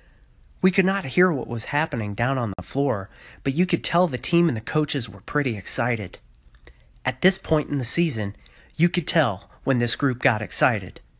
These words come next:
They all started jumping up and down like popcorn. After a few more tries with a couple of the other groups, the stunt camp concluded, and the team had created what would be their signature stunt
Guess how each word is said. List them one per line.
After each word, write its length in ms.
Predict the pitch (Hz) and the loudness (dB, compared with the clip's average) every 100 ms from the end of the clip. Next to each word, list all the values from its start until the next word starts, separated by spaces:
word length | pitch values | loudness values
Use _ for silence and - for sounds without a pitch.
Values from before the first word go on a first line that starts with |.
| _ _ _ - _ _ | _ _ _ -20 _ _
They 120 | 190 | -2
all 220 | - 175 180 | 4 6 6
started 380 | - 196 143 | 4 4 4
jumping 380 | 120 151 160 147 | 2 2 2 2
up 140 | 165 160 | 0 0
and 100 | 139 | 0
down 200 | 151 156 | 0 -2
like 200 | 139 - | -4 0
popcorn. 640 | 170 160 - 127 101 98 _ - - - - - - - - - | 2 2 0 -2 -2 -8 _ -20 -20 -20 -20 -20 -20 -20 -18 -2
After 280 | 180 - 160 | 0 4 4
a 60 | |
few 240 | 143 208 220 | 2 2 4
more 200 | 185 175 | 4 2
tries 560 | - 147 104 92 - - - - | 2 2 2 -4 -8 -16 -18 -6
with 160 | 151 | -4
a 60 | - | -2
couple 300 | - 170 185 | -2 0 2
of 60 | |
the 140 | 151 143 | 2 2
other 200 | 135 156 | 2 0
groups, 460 | 139 110 107 - - - _ _ _ | -2 -2 -4 -10 -16 -20 _ _ _
the 80 | 156 | -2
stunt 340 | - 190 190 | 2 4 2
camp 280 | - 170 165 | 2 0 0
concluded, 640 | - 156 - 170 175 104 - - _ - - | -6 -10 2 4 4 0 -8 -18 _ -20 -6
and 160 | 147 143 | -2 -2
the 60 | |
team 320 | 123 - 180 143 | -2 0 2 2
had 220 | 131 120 | 0 -4
created 540 | - 143 151 127 113 | -2 0 2 0 -2
what 140 | 117 - | -6 -4
would 160 | 123 | -2
be 160 | 117 135 | 0 0
their 160 | 117 | 0
signature 640 | 107 - 170 143 143 - 147 | -2 -2 0 0 -2 -4 -6
stunt 440 | - 135 107 - | -2 -2 -2 -6